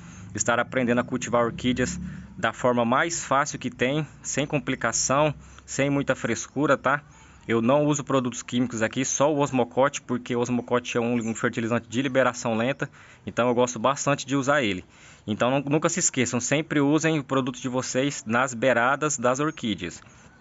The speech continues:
Então aqui está a primeira parte do nosso vídeo, é uma bomba de tonificação aí da, da babosa, da aloe vera. Essa aqui, pessoal,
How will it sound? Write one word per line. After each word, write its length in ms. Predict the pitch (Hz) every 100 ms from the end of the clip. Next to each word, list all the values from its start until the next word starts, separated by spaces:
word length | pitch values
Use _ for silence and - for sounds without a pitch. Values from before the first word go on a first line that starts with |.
| - - - - -
Então 260 | - 107 131
aqui 220 | 135 143
está 440 | 156 - 139 120 - - - - - - - - - -
a 100 | -
primeira 320 | 110 117 135 139
parte 280 | 139 131
do 80 | 113
nosso 280 | 123 120 120
vídeo, 400 | 98 147 185 180 - - - -
é 100 | 113
uma 160 | 117 110
bomba 340 | 98 151 143
de 120 | 120
tonificação 840 | 139 135 123 - 120 - 131 120
aí 260 | 117 113 113 - - - - - - - -
da, 260 | 123 143
da 240 | 120 127 147
babosa, 440 | 135 107 135 143
da 100 | 120
aloe 280 | 139 135 123
vera. 380 | 104 131 156 147 - - -
Essa 320 | 117 175 -
aqui, 260 | - 170 196
pessoal, 520 | 151 - 107 92